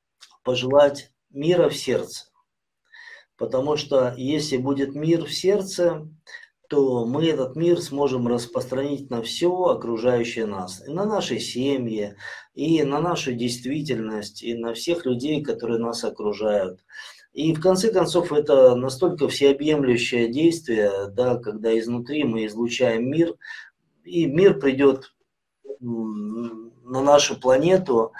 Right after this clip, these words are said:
И, конечно же, нашим замечательным, уникальным людям, которые отстаивают честь,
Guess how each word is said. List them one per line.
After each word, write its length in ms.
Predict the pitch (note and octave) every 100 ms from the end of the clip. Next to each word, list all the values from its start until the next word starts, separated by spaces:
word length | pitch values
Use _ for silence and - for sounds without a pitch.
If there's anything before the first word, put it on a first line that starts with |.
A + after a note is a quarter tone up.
| - - _
И, 460 | B2 B2 A#2 A2+ - - - _ -
конечно 540 | C#3 F3+ G3+ - B2+
же, 420 | G#2 G#2 G2+ G2 - _ _ _ _ _ _ -
нашим 600 | D3+ F3+ - C#3 A2+ - _ _ _ _ _ _ _ _ _ _ _
замечательным, 1160 | B2 A#2 C3 C3+ E3 E3+ E3+ B2+ G#2 F#2+ F#2 - _ _ _ _
уникальным 1000 | - C3+ C3+ C3+ C3+ C3+ B2 G2+ F#2 - _ _ - - -
людям, 540 | A2+ D3+ D#3+ B2+ G#2
которые 400 | G#2 A2+ C3 B2
отстаивают 800 | B2+ - - D3+ C#3 A#2+ A2+ G#2+
честь, 560 | - C#3 C#3+ C3+ -